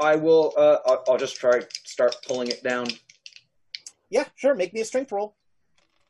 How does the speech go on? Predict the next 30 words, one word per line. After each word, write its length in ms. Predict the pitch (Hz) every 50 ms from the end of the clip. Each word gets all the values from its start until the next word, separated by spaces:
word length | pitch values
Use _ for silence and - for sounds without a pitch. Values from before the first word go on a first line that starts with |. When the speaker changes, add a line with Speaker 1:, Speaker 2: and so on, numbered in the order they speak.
| _ _ _ _ _ _ _ _ _ _ _ _ _ _ _ _ _ _ _ _ _ _ _ _ _ _ _ _ _ _ _ _ _ -
Speaker 1:
And 440 | 165 170 170 175 180 180 180 175 185
that 100 | 180 180
would 120 | 185 143
be 220 | - 170 165 151 - 151
a 320 | 151 147 143 147 147 -
critical. 760 | - - - - - 156 156 147 127 123 - 110 95 92 90 - - - _ _ _ _ _ _ _ _ _ _ _ _ _ _ _ _ _ _ _ _ _ _ _ _ -
Speaker 2:
All 80 | 196 262
right, 180 | 302 269 - - -
Speaker 1:
This 160 | 202 220 226
one 120 | 214 208 208
Speaker 2:
um, 40 | 202
Speaker 1:
comes 180 | 185 165 131
right 200 | 160 151 143 139
out. 460 | 147 180 240 277 - - - - - - -
I 40 | 147
should 140 | - -
have 80 | 190 -
Speaker 2:
so, 60 | 262
yeah, 260 | 247 - - 247 185
Speaker 1:
started. 60 | 160 -
Speaker 2:
yeah, 100 | 302 - - 220
this, 240 | 262 330 - - - _
<laughs> 120 | - _ -
the 680 | 180 135 - 214 190 160 135 185 - _ _ - 262 269
explosions 560 | 220 - - - 320 349 392 311 294 277 233
have 100 | 240 196
really 240 | 190 220 262 254 226 180
loosened 360 | 185 202 208 - 220 185 180
it 80 | 165
up. 240 | 160 185 269 - _